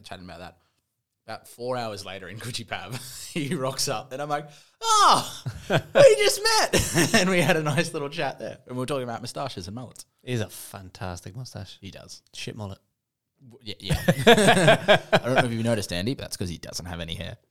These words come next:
Speaker 2: Yeah. <laughs> Yeah, for anyone who doesn't know, he shaves his head.
Speaker 1: <laughs> Yeah. Yeah.
Speaker 2: Yeah, I think, uh, I think we'll leave episode one for the year there.
Speaker 1: Yeah. Episode one of twenty twenty-three,
Speaker 2: Yeah.
Speaker 1: episode eighteen overall.
Speaker 2: Yeah.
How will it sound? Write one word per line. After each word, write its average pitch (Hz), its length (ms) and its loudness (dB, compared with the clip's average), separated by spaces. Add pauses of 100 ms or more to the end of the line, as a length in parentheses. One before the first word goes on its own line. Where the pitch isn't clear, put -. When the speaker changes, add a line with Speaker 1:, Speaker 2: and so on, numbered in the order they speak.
(120)
Speaker 2:
Yeah. 127 220 2
<laughs> - 40 -14 (440)
Yeah, 160 80 4
for 123 140 0
anyone 113 200 4
who 98 40 0
doesn't 95 140 -4
know, 95 100 -2
he 87 80 -4
shaves 87 240 -4
his 98 120 -6
head. - 240 -2 (100)
Speaker 1:
<laughs> 117 100 -10
Yeah. 160 540 -4 (520)
Yeah. 147 120 -10 (580)
Speaker 2:
Yeah, - 220 -2 (120)
I 127 100 -2
think, 147 240 -2
uh, 117 340 2
I - 80 -6
think 135 160 -6
we'll 110 120 -2
leave 110 200 -2
episode 110 480 -4 (300)
one 110 280 -2
for 110 100 -4
the 104 80 -2
year 107 220 0
there. 147 220 0 (280)
Speaker 1:
Yeah. 359 220 -10 (640)
Episode 113 300 -4
one 110 200 -6
of 101 220 -8
twenty 107 240 -4
twenty-three, 110 440 -6 (100)
Speaker 2:
Yeah. - 40 -10
Speaker 1:
episode 104 300 0
eighteen 101 480 -4
overall. 101 480 -8 (140)
Speaker 2:
Yeah. 98 220 -8